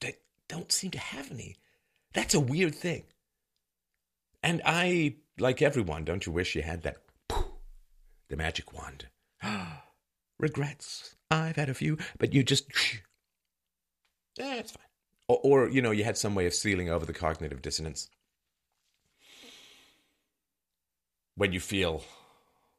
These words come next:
the "oh shit" moment, it's kinda humiliating. It's kinda like, oh, it's, it's kinda easy to attack yourself, right? You have to put things in perspective. But, um, don't you wish you didn't have it sometimes?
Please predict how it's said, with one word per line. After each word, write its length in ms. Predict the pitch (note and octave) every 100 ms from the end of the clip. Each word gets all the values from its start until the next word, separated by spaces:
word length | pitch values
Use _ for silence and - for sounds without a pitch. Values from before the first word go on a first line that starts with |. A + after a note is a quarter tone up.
| _ _ _ _ E2 - -
the 80 | D#2+
"oh 80 | F#2+
shit" 340 | - C3+ -
moment, 380 | D#2+ D2+ D#2 C#2 _ _ _ _
it's 100 | -
kinda 180 | - C3+
humiliating. 520 | A2 C#3 E3 D2+ -
It's 100 | A1+
kinda 240 | - D#2+ C2+
like, 180 | C#2 -
oh, 300 | - - A2+ -
it's, 200 | - -
it's 120 | -
kinda 200 | - C#3
easy 260 | F2+ G#2+ E2
to 100 | D2+
attack 320 | D2 A#2 A#2+
yourself, 340 | D2 - - -
right? 100 | E3+
You 40 |
have 120 | A2+
to 60 | C#2+
put 200 | D#2 -
things 180 | C2+ C#2+
in 80 |
perspective. 500 | - - C#2 C2+ - - - - - -
But, 320 | - C#2+ -
um, 380 | D2+ C#2 B1+ C2 - _ _ _ _ _ _ _ _ _ -
don't 220 | F2+ F2+
you 60 |
wish 220 | C#2+ E2 -
you 60 |
didn't 240 | - C#2+ C#2
have 220 | D#2+ A2
it 100 | -
sometimes? 600 | D#3 D3 E3+ F#3+ -